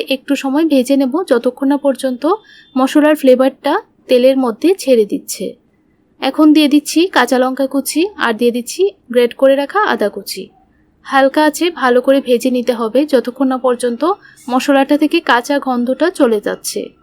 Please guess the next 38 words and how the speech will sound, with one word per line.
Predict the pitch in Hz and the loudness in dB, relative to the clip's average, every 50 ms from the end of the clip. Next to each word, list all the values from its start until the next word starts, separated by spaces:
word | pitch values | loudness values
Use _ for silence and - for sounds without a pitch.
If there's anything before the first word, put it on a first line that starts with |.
| _ _ - | _ _ 0
ভালো | 277 294 302 311 311 | 2 2 2 2 2
করে | 311 339 339 339 | 2 0 0 0
ভাজা | 294 294 262 240 254 262 | -2 -2 -4 -2 -4 -2
হয়ে | 254 277 285 285 | -2 -2 -2 0
যাবার | - 294 269 285 285 | 0 -2 0 0 -2
পর | 277 - 277 320 370 | 0 0 0 0 2
হাফ | 339 269 233 - _ | 0 0 -2 -2 _
টিস্পুন | - 262 269 - - - 285 302 359 392 339 | -6 -6 -6 -6 -6 -2 0 0 0 0 -2
ধনিয়া | - 262 254 254 269 277 277 | -2 0 2 2 2 2 2
গুঁড়ো, | 269 285 277 294 - - | 0 0 0 0 0 0
হাফ | - 240 214 - _ | -2 -4 -4 -4 _
টিস্পুন | - 277 269 - - 311 320 359 - - | -4 -4 -4 -4 -4 -4 -4 -2 -2 -2
কাশ্মীরি | 262 247 - - 277 277 277 285 | -4 -4 -4 -4 -4 -2 -2 0
লঙ্কার | 285 294 294 285 - 302 302 302 | 0 -2 -2 -2 -2 -4 -4 -2
গুঁড়ো, | - 302 294 359 427 - | -2 0 0 0 -2 -2
হাফ | - 247 - - - | -4 -8 -8 -6 -6
টিস্পুন | 277 277 269 - - 320 392 440 427 _ _ _ _ _ _ - | -6 -6 -6 -8 -8 -8 -8 -8 -10 _ _ _ _ _ _ 0
হলুদ | 311 311 302 302 - - | 2 4 4 2 2 0
গুঁড়ো | 262 240 233 | -2 -2 -2
দিয়ে | 202 220 208 202 | -4 -6 -6 -4
দিলাম। | 190 202 196 190 185 196 - _ _ _ _ _ _ _ - | -4 -4 -6 -6 -8 -14 -20 _ _ _ _ _ _ _ -4
এখন | 285 294 - - 320 320 370 427 440 _ | -4 -4 -2 -2 -2 0 0 -2 -4 _
পাঁচ | - 302 294 285 - - | 0 0 0 0 -2 -4
থেকে | - 285 320 320 | -4 -4 -4 -4
ছয় | - - 302 269 269 262 | -4 -4 -2 -2 -2 -2
সেকেন্ড | - 311 302 277 285 311 392 415 - _ - | -2 -4 -2 0 0 -2 -2 -2 -6 _ -8
মশলাটাকে | 254 247 - - 269 285 277 302 294 277 302 - 247 | -8 -6 -6 -4 -4 -2 0 0 0 0 0 -2 -2
একটু | 240 _ - 269 | -4 _ -4 -2
ভেজে | 233 247 247 240 - 277 262 | 0 -2 -2 -2 0 -2 -2
নিয়ে | 262 254 247 294 302 - | 0 0 0 0 0 0
দিয়ে | 262 247 247 247 | -2 -2 0 0
দেব | 220 269 254 226 294 359 - | 0 0 2 2 2 2 2
টমেটো | 330 269 247 233 233 233 240 233 | 0 0 0 0 -2 -2 -4 -6
পিউরি। | - 220 208 202 190 196 190 196 208 _ _ _ _ _ _ _ _ _ _ _ _ _ _ - | -4 -6 -8 -8 -8 -10 -14 -18 -20 _ _ _ _ _ _ _ _ _ _ _ _ _ _ -2
আর | 294 311 311 294 269 | 0 2 2 4 2
লক্ষ্য | 254 254 254 - 277 | 2 0 -2 -6 -6
রাখবেন | 294 302 311 277 - 277 285 349 349 - 240 233 | -6 -6 -6 -2 0 0 2 2 0 0 -2 -2
আদা | 240 240 262 262 | -2 -2 -2 -4